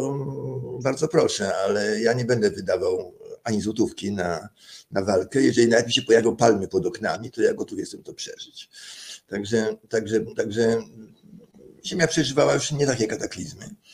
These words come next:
Proszę też pamiętać, że Ziemia się zieleni. O, o piętnaście procent wzrosło zazielenienie Ziemi, co wynika z tego, że jak jest więcej dwutlenku węgla, jest cieplej, no to każdy właściciel szklarni wie, że od tego roślinki, e, lepiej rosną. No, a te roślinki pochłaniają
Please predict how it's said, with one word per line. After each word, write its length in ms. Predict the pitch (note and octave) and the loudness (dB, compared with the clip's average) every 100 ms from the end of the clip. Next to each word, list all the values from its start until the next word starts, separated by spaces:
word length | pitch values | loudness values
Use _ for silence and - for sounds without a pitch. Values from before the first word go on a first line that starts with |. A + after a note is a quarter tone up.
| - - _ | -16 -18 _
Proszę 140 | - C#3+ | -4 -2
też 120 | D#3 | 0
pamiętać, 360 | D3 B2 D#3 C#3 | 2 4 4 4
że 100 | B2 | 4
Ziemia 220 | B2+ C#3+ | 4 4
się 120 | D3+ | 4
zieleni. 500 | D#3 F3+ C3 G2+ E2+ | 6 8 8 4 -2
O, 220 | F2 G2 | -2 -2
o 100 | - | -4
piętnaście 420 | - G2 C3+ - | -6 0 0 0
procent 260 | C3+ A#2+ B2 | -2 -4 -2
wzrosło 460 | G2+ A2+ A2+ A2 - - _ | -2 -2 -2 -4 -6 -20 _
zazielenienie 640 | G#2 G#2 A2+ A2 A2+ G2 F2+ | -2 2 4 4 2 0 -2
Ziemi, 440 | F2 C2 E2 - - _ - - - _ - F2 | -4 -8 -10 -14 -16 _ -20 -20 -20 _ -10 -2
co 320 | B2 A2+ A#2 | 4 6 6
wynika 360 | G#2 A#2+ C3+ A#2+ | 2 0 2 2
z 60 | |
tego, 240 | A2+ G#2+ B2+ | 2 2 2
że 80 | |
jak 80 | A#2 | 2
jest 120 | A#2 | 2
więcej 240 | A2+ B2 A2+ | 2 0 -2
dwutlenku 400 | - A2+ - G#2 | 0 0 0 -2
węgla, 300 | A#2+ A#2+ A#2 | 0 4 4
jest 180 | A2+ - | 4 4
cieplej, 460 | - - G#2+ D#3 - - - - | 0 0 -2 -4 -10 -18 -20 -10
no 80 | G2 | -4
to 80 | A#2+ | 0
każdy 280 | C3+ B2 | 0 2
właściciel 300 | A#2 G#2+ C3+ | 0 2 0
szklarni 460 | A#2 A#2 G2+ G2 A#2 | 2 6 6 4 -4
wie, 200 | G#2 G2+ A2 - | 2 2 2 -4
że 340 | G2+ G2 G#2 - | -4 -2 -4 -6
od 200 | A#2 - | -10 -2
tego 220 | F#2+ G2+ | 0 2
roślinki, 560 | F#2+ - E2+ F2 E2+ F2+ _ - - - | 2 -2 -10 -14 -16 -16 _ -20 -20 -2
e, 120 | G2 | 2
lepiej 320 | G2+ F#2+ G2 | 2 2 0
rosną. 320 | D#2+ - - - | -2 -4 -10 -6
No, 140 | C#3+ - - | -2 0 0
a 40 | |
te 160 | C3+ B2+ | 0 0
roślinki 320 | B2 A#2 A2 | 2 2 2
pochłaniają 520 | - A#2+ A#2 A2 A2 | 4 4 8 8 6